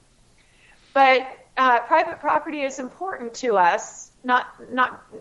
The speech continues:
I'm, I'm talking about us as a nation, as a, as a people for freedom and liberty.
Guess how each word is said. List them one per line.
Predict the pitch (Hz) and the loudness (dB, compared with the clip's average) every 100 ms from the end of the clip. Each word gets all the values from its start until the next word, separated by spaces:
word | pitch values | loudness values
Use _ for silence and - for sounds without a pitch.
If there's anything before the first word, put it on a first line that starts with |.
| - _ | -20 _
I'm, | 254 254 254 | -2 -2 -2
I'm | 262 262 | -4 0
talking | 294 285 | -2 0
about | 240 226 254 | 0 2 4
us | 277 285 | 2 0
as | 233 | -4
a | 226 | -4
nation, | 240 302 - 220 | -2 -2 -4 -6
as | 196 | -4
a, | 202 220 - | 0 -2 0
as | 220 220 | -2 -2
a | |
people | 220 285 285 233 190 185 | -4 -6 0 4 2 0
for | 226 | -8
freedom | - 277 262 | -4 -2 0
and | 226 220 | 0 2
liberty. | 269 240 202 202 | 2 4 0 -2